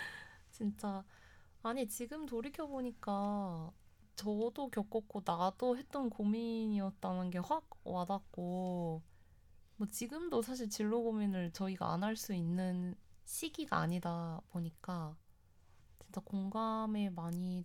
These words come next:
됐고, 한편으로 이거 어디서부터 어떻게 건드려야 되지 <laughs> 이런 생각도 많이 들었는데 일단은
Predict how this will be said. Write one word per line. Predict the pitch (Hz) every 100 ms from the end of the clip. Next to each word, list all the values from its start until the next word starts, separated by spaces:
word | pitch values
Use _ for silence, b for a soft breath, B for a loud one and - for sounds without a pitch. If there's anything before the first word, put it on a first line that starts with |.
| -
됐고, | 165 - - 185 190 175 156 - - -
한편으로 | 277 285 294 240 196
이거 | 175 175
어디서부터 | 160 180 254 262 220 196 - 165
어떻게 | 151 226 -
건드려야 | 180 - 160 196 180 180 170
되지 | 160 180 262 220
<laughs> |
이런 | 202 208 196 B B B B B B B
생각도 | - 269 269
많이 | 180 180 180
들었는데 | 180 185 185 175 196 185 175 - - - -
일단은 | 220 240 - 277 254 240 226 214 196 185